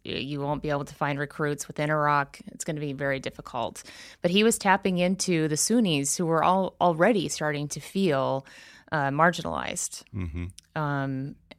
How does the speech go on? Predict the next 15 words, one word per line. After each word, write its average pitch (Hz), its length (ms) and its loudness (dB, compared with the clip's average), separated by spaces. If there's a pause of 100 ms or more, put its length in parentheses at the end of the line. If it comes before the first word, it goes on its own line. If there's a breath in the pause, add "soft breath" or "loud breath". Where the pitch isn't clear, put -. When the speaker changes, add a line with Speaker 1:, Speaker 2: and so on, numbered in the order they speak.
(240)
Speaker 1:
so 233 160 2
y-, 226 160 2
Zarqawi 220 640 4
knew 220 120 4
what 214 100 4
he 214 60 2
was 196 120 0
doing, 202 400 0
and, 143 240 -2
and 160 220 -2
this 190 160 2
has 185 180 0
since 180 340 0
taken 175 380 0
on, 165 380 2